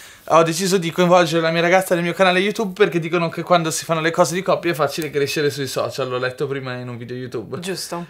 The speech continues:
Speaker 1: Quindi sono venuto da te in
Speaker 2: Coppie,
Speaker 1: cucina.
Speaker 2: culi e?
Speaker 1: E tette. E sono venuto da te in cucina e ti ho detto, "Facciamo un video assieme!" Di cosa parliamo in questo video? Allora, questo è un video importante perché è un video terapeutico. Io sono convinto che fare questi video ci faccia bene, no?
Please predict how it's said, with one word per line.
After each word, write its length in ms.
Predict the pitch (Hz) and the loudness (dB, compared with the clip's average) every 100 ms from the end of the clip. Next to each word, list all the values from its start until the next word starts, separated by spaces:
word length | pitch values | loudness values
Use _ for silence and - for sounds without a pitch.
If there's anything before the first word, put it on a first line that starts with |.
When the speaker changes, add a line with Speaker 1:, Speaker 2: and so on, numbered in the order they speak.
| - | -8
Speaker 1:
Quindi 180 | 160 147 | -6 -6
sono 200 | 151 143 | -6 -8
venuto 200 | 143 156 | -4 0
da 140 | 156 | 0
te 100 | 175 | 0
in 80 | 165 | 0
Speaker 2:
Coppie, 200 | 208 247 | 0 2
Speaker 1:
cucina. 200 | 175 180 | 0 2
Speaker 2:
culi 280 | 190 208 214 | 2 2 -2
e? 240 | 190 254 - _ _ - | -4 -6 -16 _ _ -12
Speaker 1:
E 120 | - 135 | -8 -4
tette. 540 | 123 - 131 127 147 | -4 -4 -8 -8 -4
E 140 | - 160 | -2 0
sono 180 | 185 185 | 0 0
venuto 180 | 185 | 2
da 100 | 196 | 2
te 120 | 190 208 | 4 2
in 80 | |
cucina 320 | 208 - 240 233 | 0 -2 0 2
e 20 | |
ti 80 | 196 | 2
ho 40 | |
detto, 360 | 156 156 185 - | 2 2 0 4
"Facciamo 520 | 320 311 - 349 339 | 4 6 6 8 8
un 60 | 320 | 4
video 200 | 302 269 | 4 4
assieme!" 840 | - 277 233 208 190 170 160 - _ _ _ _ _ _ | 4 2 4 4 4 2 -2 -6 _ _ _ _ _ _
Di 140 | 175 | -6
cosa 160 | 220 247 | -2 2
parliamo 240 | 220 147 | 2 2
in 60 | 143 | -2
questo 180 | 139 151 | -4 -6
video? 320 | 131 156 - | -2 -2 0
Allora, 220 | 196 190 | 2 2
questo 220 | 208 - | 2 0
è 40 | 156 | -2
un 100 | 151 | 0
video 300 | 170 151 151 | 2 4 4
importante 640 | 147 165 156 131 127 151 | 2 -2 2 0 0 -6
perché 200 | 151 147 | -6 -6
è 40 | |
un 60 | 139 | -6
video 360 | 147 147 151 - - - - | -2 2 2 0 -12 -20 -6
terapeutico. 760 | 151 143 147 123 113 - 127 135 | 0 2 4 4 2 -2 -4 -2
Io 100 | 143 | -2
sono 180 | 143 | -4
convinto 380 | 127 135 135 135 | -10 -10 -8 -6
che 80 | 131 | -4
fare 220 | 139 135 | -4 -4
questi 240 | 135 131 143 | -4 -8 -10
video 280 | 139 135 | -8 -6
ci 140 | 135 127 | -6 -6
faccia 300 | 123 - 131 | -8 -8 -8
bene, 320 | 120 120 120 | -8 -8 -8
no? 200 | 139 | -8